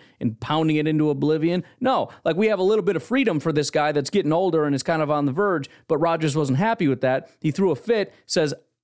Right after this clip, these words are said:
"You aren't showing that you actually respect me and want me to be here." So they're like, "All right, cool, here's the contract." And now he gets a contract that gives him entire,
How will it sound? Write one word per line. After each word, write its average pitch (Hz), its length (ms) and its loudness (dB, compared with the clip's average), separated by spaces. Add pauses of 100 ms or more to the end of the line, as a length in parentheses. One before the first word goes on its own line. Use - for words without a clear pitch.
(140)
"You 185 220 2
aren't 190 180 0
showing 180 320 2
that 143 100 2
you 165 140 2
actually 151 280 0
respect 151 480 -2
me 147 140 2
and 135 100 2
want 135 180 0
me 131 120 2
to 120 60 -2
be 214 180 0
here." 143 140 2
So 139 120 -4
they're 135 100 2
like, 127 160 0
"All 277 80 2
right, 285 180 0
cool, 269 260 0
here's 202 260 0
the 214 80 -4
contract." 220 640 -2 (180)
And 139 80 0
now 202 140 2
he 254 100 0
gets 214 160 -2
a 175 60 0
contract 165 460 -2
that 151 80 -2
gives 147 200 0
him 151 100 2
entire, 202 540 0